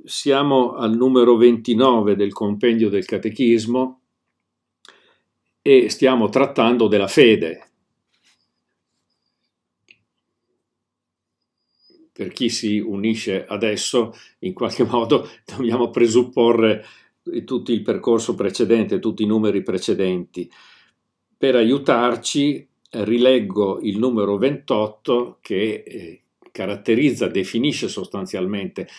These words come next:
ci aiuta ad avere una nozione ca-, corretta, cattolica di fede. Poi dovreste vedere anche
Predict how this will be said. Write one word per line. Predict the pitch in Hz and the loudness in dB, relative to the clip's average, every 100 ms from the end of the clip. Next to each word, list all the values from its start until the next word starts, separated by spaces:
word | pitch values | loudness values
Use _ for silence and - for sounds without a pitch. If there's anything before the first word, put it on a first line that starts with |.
| - _ | -20 _
ci | - 110 | -6 -2
aiuta | 110 151 151 117 107 | 0 0 0 -4 -4
ad | 101 | -6
avere | 104 113 127 | -2 0 2
una | 123 110 | 2 0
nozione | 107 110 - 127 123 113 104 _ _ _ _ | -2 -4 -2 2 2 0 -6 _ _ _ _
ca-, | - - _ - - | -14 -14 _ -20 -10
corretta, | 127 107 131 139 - 107 - | -4 -2 0 0 -4 -12 -12
cattolica | - 101 - 139 117 98 90 87 | -10 -10 -2 0 2 0 -4 -8
di | 82 - 98 | -8 -8 -8
fede. | - 101 90 82 87 80 _ _ _ _ _ _ _ _ | -6 -4 -6 -8 -12 -14 _ _ _ _ _ _ _ _
Poi | - 143 135 107 - | -2 2 4 2 -2
dovreste | 113 101 123 120 113 | -6 -2 -2 -2 -2
vedere | 110 117 117 - | 0 2 0 -4
anche | 107 107 101 - 107 98 | -10 -8 -10 -6 -6 -6